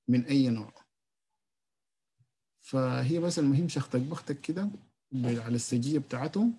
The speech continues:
كيف ما اتفق. المهم الحكاية بتمشي أو ما تمشي. آه، مشينا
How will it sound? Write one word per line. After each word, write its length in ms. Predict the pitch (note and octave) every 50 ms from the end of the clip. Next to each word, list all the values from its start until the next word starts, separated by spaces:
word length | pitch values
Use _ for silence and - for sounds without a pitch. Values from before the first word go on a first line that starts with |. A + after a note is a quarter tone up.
| - - _
كيف 220 | - D3+ C3+ - B2+
ما 120 | A#2+ A#2
اتفق. 340 | A#2 - - D#3 - G3+ F3
المهم 380 | C#3 B2 A#2 A#2+ C3+ E3+ F#3
الحكاية 420 | D3+ B2+ - C3+ - F3 F3+ E3+ D#3+
بتمشي 540 | D3+ D3 - - D3+ C#3+ - - A2+ - - _ _ _ _ _ _ _ _ _ - - _ _ _ _ -
أو 100 | F3+ G3+
ما 140 | G#3 D#3 C3
تمشي. 440 | - - A#2 - - - - - _ _ _ _ _ _ _ _ _ _ _ _ _ _ _ _ _ _ _ _ _ _ _ _ _ _ _ _ _ _ _ _ _ _ _ _ _ _ _ - _ _ _ _ _ _ _ _ _ _ _ _ _ _ _ _ _ _ _ _ _ _ _ -
آه، 160 | B2 B2 B2
مشينا 840 | A#2+ A#2+ B2+ B2 - F#3 G3+ A#3 B3 A#3 G#3+ F#3 D#3 C#3 - -